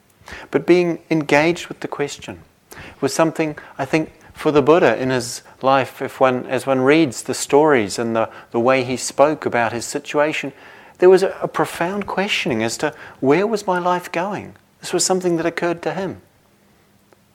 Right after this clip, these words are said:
And it's something perhaps that's occurred to us. Certainly it's, for me, been a, a central and ongoing theme that I found myself coming back to again and again.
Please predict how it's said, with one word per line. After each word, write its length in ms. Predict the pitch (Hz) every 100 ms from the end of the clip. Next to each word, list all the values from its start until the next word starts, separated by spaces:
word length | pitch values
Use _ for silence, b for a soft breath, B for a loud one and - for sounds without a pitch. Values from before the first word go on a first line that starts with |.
| _ _ _ -
And 140 | 120
it's 180 | 135 135
something 340 | 123 107 131 135
perhaps 400 | 117 101 104 -
that's 260 | 127 -
occurred 400 | - - 98 95
to 140 | - 139
us. 460 | 151 90 - - _ _ _ _ B B B
Certainly 440 | - 117 110 110
it's, 240 | 104 - -
for 180 | - 117
me, 240 | 135 127
been 220 | 107 107
a, 240 | 101 104 B B B B
a 60 | 107
central 480 | - 120 107 120 113
and 140 | 107
ongoing 600 | 110 110 107 107 107 107
theme 520 | - 165 175 90 82 _ b b b b b
that 120 | 101
I 40 | 98
found 300 | - 110 107
myself 340 | 98 113 101
coming 300 | - 110 107
back 260 | 113 135 -
to 140 | 107
again 360 | 98 110 110 107
and 100 | 110
again. 360 | 110 143 139